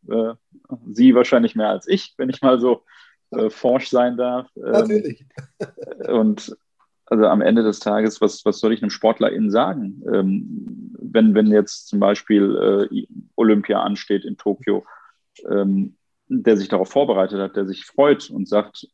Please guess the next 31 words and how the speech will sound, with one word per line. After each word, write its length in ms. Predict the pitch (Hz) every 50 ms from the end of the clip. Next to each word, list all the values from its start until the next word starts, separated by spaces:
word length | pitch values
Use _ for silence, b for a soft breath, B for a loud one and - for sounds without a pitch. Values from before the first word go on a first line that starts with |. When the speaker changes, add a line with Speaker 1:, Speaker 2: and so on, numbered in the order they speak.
| _ _ -
Speaker 1:
„Hörst 260 | 107 107 - - -
du 40 | 107
mir, 160 | 104 104 98
wie 80 | 101 107
ist 140 | 120 -
das 120 | 117 104 -
mit 120 | - 98
den 120 | 107 101 -
Impfungen? 600 | - 120 233 - - 240 117 113 113 113 - b b b b b b b b _
Wie 100 | - 101
ist 180 | 92 101 - -
das 160 | 107 98 -
jetzt 200 | - 101 - -
mit 120 | 101 95 98
der 80 | 92
Teilnahme?“ 680 | - - 120 131 143 131 107 95 92 98 113 139 - _ _ _ _ _ _ _ _ _
Und, 500 | _ - 110 110 - - - - - - -
äh, 200 | - 107 104 101
mein, 440 | - - 107 98 92 101 117 123 104
mein 200 | 113 101 107 113
einziger 360 | - - 110 - - 113 104
Kompass 420 | - - - 95 92 - 120 113 -
ist 140 | 113 - -
ehrlich 320 | - 104 104 107 104 -
gesagt 320 | - 101 98 107 104 - _
Wohl 240 | 107 113 120 117 117
und 240 | - 101 98 - -
Wehe, 340 | 98 92 95 107 135 165 - _ _ _ _ _ _ _ _ _ _ _ -
äh, 240 | 120 113 110 107
des 140 | 98 101 101
SportlerInnen. 800 | - - - 104 104 - - 98 92 87 - 127 165 190 -